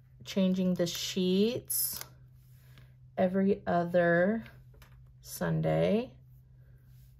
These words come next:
Put them up here.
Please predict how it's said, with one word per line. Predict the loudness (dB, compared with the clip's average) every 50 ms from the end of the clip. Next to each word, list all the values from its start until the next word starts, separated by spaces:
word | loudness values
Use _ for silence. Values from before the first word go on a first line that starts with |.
| -20 -20 -20 -20 -20 -20 -20 -20 -20 -20 -16 -10
Put | -8 -8 -8 -8 -10 -10
them | -6 -4 -2 -2 -2 -2 -2 -2 -2 -2 -2 -4 -6 -8 -12 -18 -20 -20 -20 -20 -20 -20 -20 -20 -20 -20 -20 -20 -20 -20 -20 -20 -20 -20 -20 -20 -20 -20 -20 -20 -20 -20 -20 -20 -20 -20 -20 -20 -20 -12 -8
up | -6 -6 -6 -6 -10
here. | -16 -18 -12 -8 -6 -4 -2 -2 -2 -2 -2 -2 -2 -2 -4 -4 -6 -10